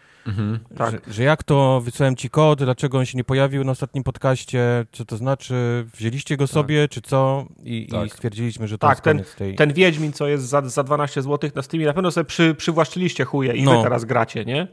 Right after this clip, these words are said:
Speaker 3: No,
Speaker 1: Tak.
Speaker 3: no. I
Speaker 2: E,
Speaker 3: stwierdziliśmy,
Speaker 2: poza tym
Speaker 3: że to jest koniec tego, tego,
Speaker 2: Poza
Speaker 3: tego
Speaker 2: tym jeszcze
Speaker 3: rozdawania.
Speaker 2: jak ktoś nam wkleją w treść wiadomości klucz,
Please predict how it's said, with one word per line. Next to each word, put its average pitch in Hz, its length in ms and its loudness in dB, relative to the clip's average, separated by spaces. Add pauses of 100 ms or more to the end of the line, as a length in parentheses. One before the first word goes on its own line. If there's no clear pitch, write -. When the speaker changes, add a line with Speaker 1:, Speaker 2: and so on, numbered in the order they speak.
Speaker 3:
No, 123 160 0
Speaker 1:
Tak. 98 320 -2
Speaker 3:
no. 107 120 -4
I 104 40 -2
Speaker 2:
E, 120 80 -2
Speaker 3:
stwierdziliśmy, 123 440 0
Speaker 2:
poza 143 180 4
tym 117 80 2
Speaker 3:
że 156 60 4
to 143 100 4
jest 107 160 0
koniec 110 400 -2
tego, 98 360 -6
tego, 98 340 -8
Speaker 2:
Poza 139 140 0
Speaker 3:
tego 135 80 -2
Speaker 2:
tym 139 120 -2
jeszcze 139 100 0
Speaker 3:
rozdawania. 139 200 2
Speaker 2:
jak 127 60 -2
ktoś - 240 -2
nam 131 180 -2
wkleją 131 360 -2
w - 80 -10
treść 120 260 -6
wiadomości 123 560 -4
klucz, 113 340 -8